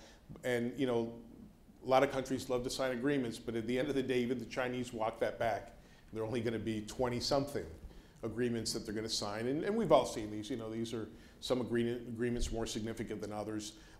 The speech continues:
But I, I think what we're, we're seeing is a, re-, a reflection of the Brazilians, uh, attempting to regain the space that they believe that they should have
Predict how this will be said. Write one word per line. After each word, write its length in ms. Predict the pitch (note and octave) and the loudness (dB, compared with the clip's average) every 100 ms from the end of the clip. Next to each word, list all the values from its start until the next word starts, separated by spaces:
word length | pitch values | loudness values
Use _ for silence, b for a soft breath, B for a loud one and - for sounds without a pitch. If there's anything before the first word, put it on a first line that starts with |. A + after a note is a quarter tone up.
| - | 2
But 240 | B2 B2+ C#3+ | 4 6 6
I, 40 | |
I 180 | D#3 F3 | 6 6
think 180 | F#3+ G#3 | 4 6
what 120 | E3 | 6
we're, 140 | C#3+ C#3 | 6 2
we're 180 | C#3 | 0
seeing 200 | C3 D3+ | 2 4
is 140 | C#3 A#2+ | 4 2
a, 40 | |
re-, 200 | A#2 A2+ A2+ | 0 0 0
a 120 | A#2+ | 0
reflection 580 | A2 A2+ - C3+ - B2 | 0 -2 4 2 2 -2
of 140 | A2+ G#2+ B B B - | -2 -4 B B B 0
the 340 | A#2 A2 A2 A2+ - | 2 2 0 -6 -8
Brazilians, 880 | A2+ B2 A#2+ C#3 C3+ B2+ A#2 - - - - | 0 4 8 8 8 6 0 -2 -6 -16 -6
uh, 200 | A#2 A2+ A2+ | 0 2 2
attempting 420 | - B2+ C#3 C3+ | 2 2 2 -2
to 140 | B2 | 0
regain 520 | A2+ A#2+ A2+ A#2 A#2 | 2 2 0 0 0
the 60 | G#2 | -2
space 400 | - - A#2 A2+ | -4 -2 -2 -2
that 120 | G#2+ | -2
they 120 | B2 | -2
believe 380 | B2 A#2+ A2+ A2+ | 0 0 0 -2
that 120 | G#2 | -4
they 100 | A2+ | -8
should 180 | A2 A2 G#2 | -6 -8 -6
have 260 | G2+ G2 | -6 -6